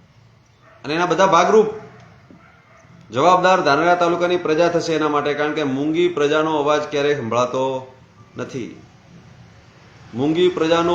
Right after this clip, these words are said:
મૌન એ સ્વીકૃતિ હોય છે. અને આજની આ પ્રજાની જો મૌન રહીને તમે સ્વીકૃતિ આપી, તો તમારી સ્વીકૃતિ તમારા નહીં, તમારા બાળકોના ભવિષ્યની, તમારા તાલુકાના ભવિષ્યની, તમારા ગામના ભવિષ્યની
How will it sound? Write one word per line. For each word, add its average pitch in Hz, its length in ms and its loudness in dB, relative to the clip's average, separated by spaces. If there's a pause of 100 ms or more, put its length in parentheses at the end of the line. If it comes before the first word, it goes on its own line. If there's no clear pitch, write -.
મૌન 170 320 2
એ 170 100 2
સ્વીકૃતિ 180 540 -4
હોય 160 220 4
છે. 151 180 -2 (2750)
અને 156 180 0 (120)
આજની 170 480 0
આ 165 160 0
પ્રજાની 165 480 0
જો 165 200 -2
મૌન 147 320 0
રહીને 165 220 0
તમે 165 240 -4
સ્વીકૃતિ 156 540 -6
આપી, 160 340 2
તો 160 160 -6
તમારી 147 360 -4
સ્વીકૃતિ 165 580 -4
તમારા 156 360 -2
નહીં, 156 240 -2
તમારા 147 280 -2
બાળકોના 147 480 -2
ભવિષ્યની, 147 520 -4
તમારા 139 360 -4
તાલુકાના 147 440 -2
ભવિષ્યની, 147 500 -4
તમારા 139 300 -4
ગામના 135 360 -2
ભવિષ્યની 151 560 -4